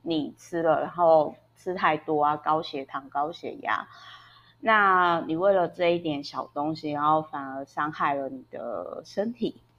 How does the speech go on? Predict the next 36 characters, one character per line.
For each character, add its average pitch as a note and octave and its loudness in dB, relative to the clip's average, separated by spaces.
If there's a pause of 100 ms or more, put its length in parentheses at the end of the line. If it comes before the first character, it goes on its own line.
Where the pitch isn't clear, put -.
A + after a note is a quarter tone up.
(160)
那 A#3 0 (100)
这 A#3 -2
个 F#3 -2 (120)
不 E3+ -10
是 G3+ -4
有 D3+ 0
点 C#3 -8 (320)
省 E3+ 0
小 F3 2
钱 D3+ -10
花 E3 -2
大 D#3 0
钱， C#3 -14
然 C#3+ -12
后 D3+ -2
有 D3 -8
点 D3 -8
本 C#3+ -10
末 D#3 -4
倒 - -12
置 A#3+ -2
吗？” G#3 0 (1040)
那 C4+ 2 (280)
这 D#4+ 2
个， D#3+ 6 (100)
这 B3 4
一 C4+ 4
本 D3 2
书 F3+ -4
哦， D#3+ 4
我 C#3 -2
觉 E3+ -6
得 G#3 4
它 G#3+ 0
可 F3+ -4
以 C3+ 0